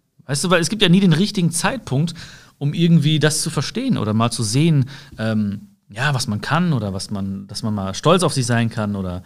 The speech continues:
ähm, dass man sich mal selbst irgendwie in den Arm nimmt oder sich selbst mal vergibt,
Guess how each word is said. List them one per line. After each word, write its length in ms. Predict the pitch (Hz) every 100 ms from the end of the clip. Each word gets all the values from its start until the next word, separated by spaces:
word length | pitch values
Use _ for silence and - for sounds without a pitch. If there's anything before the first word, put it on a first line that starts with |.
| - _ _ _ 104
ähm, 480 | 101 98 92 90 - _
dass 140 | - -
man 120 | 123
sich 120 | 117
mal 100 | 123
selbst 300 | 113 135 170
irgendwie 240 | 131 123 113
in 120 | 110
den 100 | 110
Arm 200 | 135 147
nimmt 360 | 135 123 - - _ _ _ _ _ _ - -
oder 160 | 110 107
sich 160 | 107
selbst 280 | 95 123 -
mal 120 | 110
vergibt, 520 | - 104 123 214 -